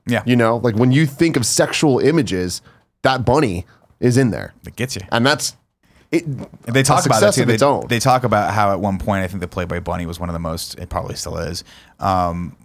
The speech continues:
Speaker 1: one of the most, uh, recognizable logos
Speaker 2: I'm
Speaker 1: ever
Speaker 2: sure that
Speaker 1: made.
Speaker 2: it still is.
Speaker 1: I think it was
Speaker 2: Even
Speaker 1: like
Speaker 2: to people that have never read a Playboy, I, they know what that is. And I
Speaker 1: Yeah.
Speaker 2: think that, that,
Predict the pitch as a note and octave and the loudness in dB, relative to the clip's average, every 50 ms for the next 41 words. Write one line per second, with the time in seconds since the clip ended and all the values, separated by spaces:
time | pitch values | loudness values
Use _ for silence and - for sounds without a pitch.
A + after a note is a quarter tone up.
0 | _ _ _ _ _ _ _ _ - A2 G#2+ G#2 G2 G2 F#2 F#2 F2+ F2+ - - | _ _ _ _ _ _ _ _ -6 -4 -2 0 0 0 0 -2 -4 -4 -6 -6
1 | F2+ F2 F2 E2+ D#2+ - G2 G2+ G2 F#2 - - F2+ F2+ F#2 E2+ E2+ D#2+ E2+ F2 | -6 -4 -4 -4 -6 -8 -4 -4 -4 -4 -4 -6 -6 -6 -6 -6 -8 -8 -10 -8
2 | F2 F2 E2+ F2 E2+ D#2+ D2+ D#2+ F2 - - - - B2+ B2+ - - C#3 C#3 D3 | -6 -6 -6 -6 -6 -6 -8 -8 -8 -10 -6 -2 0 0 2 2 2 2 4 4
3 | D3+ D3+ C3+ - - - D3 C#3+ B3+ C#4 - - - - G2 F#2 A2 G#2+ G#2 E2 | 2 2 0 -2 -2 0 0 0 0 -4 -8 -10 -8 -8 -4 -4 -4 -4 -4 0
4 | D#2 D3 F3 F#3 F#3+ F#3+ C#3+ - F3 F#3 E3+ F#3 E3 D#3 C#3+ B2+ B2 B2+ B2+ C#3 | 0 2 2 4 2 0 0 0 0 0 2 2 2 2 2 2 2 2 4 4
5 | C#3+ C#3+ D3+ D3 C#3 C3 C3 B2+ - C#3+ C#3 C3+ G#2 F2 E2+ E2+ C#2+ G2 A2 F#2 | 4 4 4 4 4 4 2 2 2 2 2 2 2 0 -2 0 0 0 -2 0
6 | - A2 A2+ A2 G#2+ A2+ A#2+ A#2+ A2 G2+ - F#2+ F2+ F2 A2 A2 E2 C2+ F2 F#2 | 0 2 2 4 4 4 4 2 2 0 0 -2 0 0 0 -2 -2 -4 -4 -4
7 | F#2 F#2+ F#2+ G#2+ A#2 A#2 G#2+ G2 A2+ F#2+ D#2+ A#2 A2+ A#2 A#2+ - - - | -2 -2 -2 -2 -2 -2 0 0 -2 -2 0 0 2 2 2 -2 -4 -14